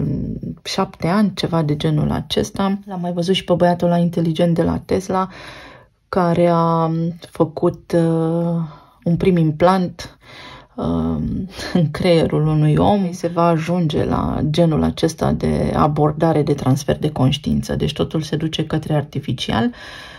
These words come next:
pentru că lipsa electricului primordial din natura noastră a ajuns la I A, la această zonă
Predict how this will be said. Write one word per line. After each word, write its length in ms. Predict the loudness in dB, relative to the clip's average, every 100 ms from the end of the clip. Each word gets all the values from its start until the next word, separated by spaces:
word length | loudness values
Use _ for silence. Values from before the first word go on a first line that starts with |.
| -20 -2
pentru 420 | 2 2 2 -2
că 420 | -2 0 2 2 2 0 -2
lipsa 600 | 0 4 4 2 2 4
electricului 680 | 4 2 -4 -8 -2 0 0
primordial 680 | 0 0 -2 -2 0 0 0
din 180 | 0 2
natura 460 | 0 0 -2 0 2
noastră 460 | 2 2 -2 -2
a 380 | 0 2 2 2
ajuns 480 | 0 0 -2 -2 -2
la 340 | 0 2 0 0 -2 -4 _ _ _ -18 -6
I 260 | -4 -4 0
A, 300 | 2 2 -2 -14 -18 -16 -16 -20 -8
la 540 | -2 0 0 0 2 0
această 600 | 0 -2 -2 -4 -4 -2 0 0 0 -2 -2 -2 -4 -4
zonă 520 | 0 4 4 4 0